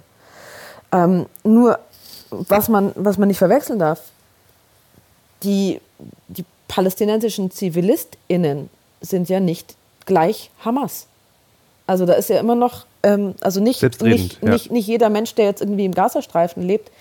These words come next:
Speaker 1: ähm, ist ein Hamas-Anhänger oder eine Hamas-Anhängerin. Ähm, im Gegenteil, die, die, die werden als menschliches Schutzschilde missbraucht. Und ich kenne sehr, sehr viele Menschen im Gazastreifen, die, die in Hamas-Foltergefängnissen saßen,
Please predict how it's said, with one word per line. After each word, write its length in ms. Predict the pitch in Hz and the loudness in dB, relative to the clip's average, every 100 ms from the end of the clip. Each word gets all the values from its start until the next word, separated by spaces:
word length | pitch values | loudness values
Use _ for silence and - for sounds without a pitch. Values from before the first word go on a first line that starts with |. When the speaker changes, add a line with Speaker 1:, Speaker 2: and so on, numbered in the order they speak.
| - - - - | -20 -20 -20 -2
Speaker 1:
ähm, 260 | 196 190 - | 0 0 -2
ist 180 | 196 - | -4 -2
ein 180 | 170 170 | -2 -2
Hamas-Anhänger 840 | 190 285 - - 165 160 156 156 | -4 -4 -8 -8 -6 -4 -4 -6
oder 160 | - 156 | -8 -8
eine 120 | 147 | -6
Hamas-Anhängerin. 1080 | 151 247 - - - 160 147 147 143 147 170 - _ _ _ - - _ - | -4 -6 -6 -14 -8 -6 -6 -8 -10 -10 -12 -16 _ _ _ -20 -20 _ 0
Ähm, 220 | 165 160 | 2 2
im 160 | 180 180 | 0 2
Gegenteil, 640 | 294 - - 143 139 - - | 2 0 0 2 2 0 -6
die, 220 | 170 - - | -6 -6 -6
die, 240 | 175 170 | -4 -4
die 180 | - 180 | -4 2
werden 300 | 160 208 247 - _ _ _ | 2 2 -2 -8 _ _ _
als 220 | 185 180 | -2 -2
menschliches 500 | 190 202 - - 190 | -2 -4 -4 -4 -4
Schutzschilde 600 | - - 269 - - 170 156 | -6 -10 -10 -6 -4 -2 -2
missbraucht. 720 | 156 - - 135 - - - | -4 -12 -6 -6 -6 -12 -12
Und 120 | 170 | -10
ich 120 | 165 | -8
kenne 240 | - 214 196 | -4 0 2
sehr, 180 | 190 190 | 2 2
sehr 100 | 185 | 0
viele 240 | 233 226 | -2 -4
Menschen 320 | 208 202 - 185 | -4 -6 -8 -8
im 100 | 175 | 0
Gazastreifen, 800 | 151 180 190 - 175 175 - 180 | 0 0 -6 -2 -2 0 -2 -6
die, 320 | 175 170 185 _ _ _ _ _ _ _ _ - _ - _ _ - | -4 -6 -8 _ _ _ _ _ _ _ _ -20 _ -20 _ _ -6
die 220 | 185 165 _ _ _ | -4 -4 _ _ _
in 300 | 185 180 160 | -4 -4 -4
Hamas-Foltergefängnissen 1300 | 175 180 175 - 208 262 196 135 151 139 139 - 143 | -2 -2 -2 -2 -2 -2 -4 -4 -6 -6 -8 -10 -10
saßen, 580 | - - - - 160 | -8 -8 -10 -16 -18